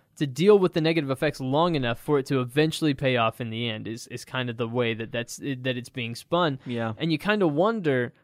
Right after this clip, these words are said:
Speaker 1: with an election coming up in twenty twenty, will heartland American voters, uh, farmers,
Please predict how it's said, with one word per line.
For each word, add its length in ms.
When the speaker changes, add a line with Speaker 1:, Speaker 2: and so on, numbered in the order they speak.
Speaker 1:
with 340
an 120
election 360
coming 200
up 100
in 80
twenty 300
twenty, 320
will 280
heartland 440
American 420
voters, 600
uh, 300
farmers, 680